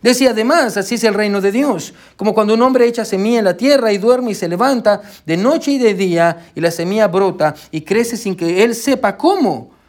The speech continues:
porque de suyo lleva fruto la tierra, primero hierba, luego espiga, después grano lleno de la espiga,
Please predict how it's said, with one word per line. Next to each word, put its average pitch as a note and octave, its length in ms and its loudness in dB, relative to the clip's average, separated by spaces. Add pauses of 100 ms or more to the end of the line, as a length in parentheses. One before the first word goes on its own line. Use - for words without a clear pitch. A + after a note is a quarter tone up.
(140)
porque D3 200 -8
de D#3 120 -2
suyo A#3 240 0
lleva G#3+ 240 0
fruto A3 400 -2
la F#3+ 160 0
tierra, C#3+ 480 -2 (320)
primero C3+ 260 -2
hierba, A3+ 460 0
luego F3+ 260 -4
espiga, A#3 800 -2
después F3+ 340 -2
grano A#3 380 0
lleno G3+ 280 -4
de F#3+ 120 -2
la F#3+ 80 0
espiga, C3 540 -10